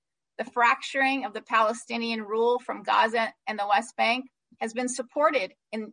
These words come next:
U S policy and sustained by restrictions on economic assistance rather than remedied by U S facilitating reconciliation that might actually moderate Hamas's conduct. The P A has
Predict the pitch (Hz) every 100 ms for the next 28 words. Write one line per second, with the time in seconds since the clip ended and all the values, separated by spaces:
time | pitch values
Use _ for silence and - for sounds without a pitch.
0 | _ 226 277 262 - - 254 262 269 190
1 | 196 - 233 240 233 - 254 277 254 220
2 | 214 220 - 254 - 240 233 233 - _
3 | _ - 220 254 254 233 226 233 233 214
4 | 233 240 - 208 220 220 226 247 233 220
5 | 214 240 262 208 185 190 196 208 220 214
6 | 202 - - - 254 262 254 247 214 214
7 | 214 220 214 - 214 214 233 262 226 214
8 | _ _ - 233 277 339 269 269 - 269
9 | 247 233 240 339 254 202 175 _ - 226
10 | 202 208 - 208 - 214 202 160 - -
11 | _ _ _ _ _ - 220 - 330 330
12 | 349